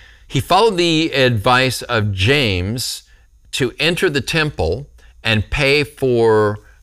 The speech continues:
uh, the, the end vow,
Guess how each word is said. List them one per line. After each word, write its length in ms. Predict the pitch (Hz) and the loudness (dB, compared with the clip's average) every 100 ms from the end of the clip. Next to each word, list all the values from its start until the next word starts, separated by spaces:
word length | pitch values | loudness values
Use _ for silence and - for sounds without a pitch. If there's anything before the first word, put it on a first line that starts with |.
| - | -10
uh, 400 | 107 104 95 92 | -6 -6 -6 -8
the, 500 | 92 104 92 87 - - | -6 -4 -4 -8 -18 -18
the 300 | 92 95 - 143 | -14 -12 -10 -6
end 400 | 151 151 143 117 | -4 -2 -4 -4
vow, 760 | 95 113 107 90 82 85 104 | -2 0 0 0 -4 -6 -8